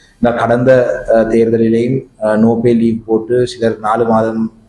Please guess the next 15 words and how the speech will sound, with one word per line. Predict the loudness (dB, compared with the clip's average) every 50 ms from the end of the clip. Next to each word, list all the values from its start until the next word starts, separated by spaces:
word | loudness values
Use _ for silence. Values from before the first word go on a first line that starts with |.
| _ -10 -4
மேலதிகமான | -2 0 0 0 0 -2 -4 -2 -2 -2
சம்பளத்தை | -2 -2 -2 0 0 0 0 0 0 0 0 0
இழந்தவர்கள் | 0 0 0 0 0 0 0 -2
இருக்கிறார்கள். | -2 -4 -2 -2 -2 -2 0 -2 -2 -2 -4 -8 -12 -16 -20 -20 -20 -20 -14 _
அந்த | -2 0 4 4
வகையிலே | 6 6 6 6 4 4
மீண்டும், | 4 2 0 0 0 0 -2 0 0
ஆ, | -2 0 0 0
நாங்கள் | 0 -2 -2 -2 -2 -2
ஆராய்ந்து | -2 -2 -2 -4 -4 -6 -8 -10
கொண்டு | -16 -18 -10 -6
வருகிறோம். | -6 -6 -6 -8 -12 -12 -14 -14 -14 -14 -18 _ _ _ _ _ _ _ _
எது | 0 2 4 4
எப்படி | 4 4 4 4 4
இருந்தாலும், | 6 4 4 4 4 4 4 2 0 -4 -8